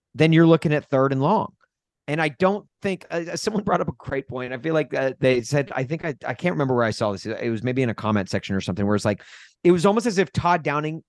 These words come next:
didn't real-, oh, because he had a quote about it. It was almost as if Todd Downing didn't realize you could get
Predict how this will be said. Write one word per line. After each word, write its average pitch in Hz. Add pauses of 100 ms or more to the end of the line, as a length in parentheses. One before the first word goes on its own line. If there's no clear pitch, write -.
didn't 135
real-, 139
oh, 220
because 180
he 208
had 202
a 185
quote 240
about 92
it. - (420)
It -
was 185
almost 208
as 196
if 190
Todd 185
Downing 160
didn't 143
realize 131
you 123
could 117 (100)
get 131